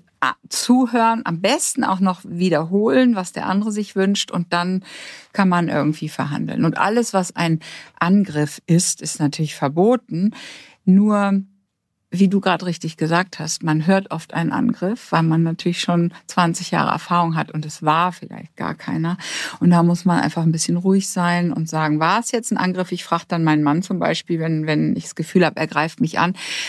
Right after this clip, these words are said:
sag ich, „Mit welcher Absicht hast du das jetzt gerade gesagt? Wolltest du mich angreifen?“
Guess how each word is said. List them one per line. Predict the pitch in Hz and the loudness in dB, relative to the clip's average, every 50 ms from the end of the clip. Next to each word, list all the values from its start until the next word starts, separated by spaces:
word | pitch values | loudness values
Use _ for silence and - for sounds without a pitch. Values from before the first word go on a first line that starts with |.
| - - - | -10 -2 0
sag | 185 | 2
ich, | 190 185 | 4 4
„Mit | 202 190 170 | 4 4 4
welcher | 175 180 190 220 226 - 233 202 - | 0 0 0 0 0 0 -2 0 0
Absicht | - - - - - 180 170 - - | -2 -4 -4 -2 -2 -2 -2 0 -4
hast | 165 151 - - | -4 -4 -4 -10
du | - | -10
das | - 156 - - | -12 -12 -12 -12
jetzt | - - - | -14 -16 -12
gerade | - - - 156 - - | -6 -4 -4 -4 -4 -6
gesagt? | 180 165 170 143 139 135 - | -6 -2 0 0 -2 0 2
Wolltest | 170 160 170 - 190 - - | 2 2 2 2 -2 -2 0
du | 190 | 2
mich | 185 180 175 - - | 2 2 2 0 0
angreifen?“ | 170 170 165 - - 143 - - - - - - - - | 2 2 2 2 0 -4 -4 -4 -8 -10 -10 -10 -10 -10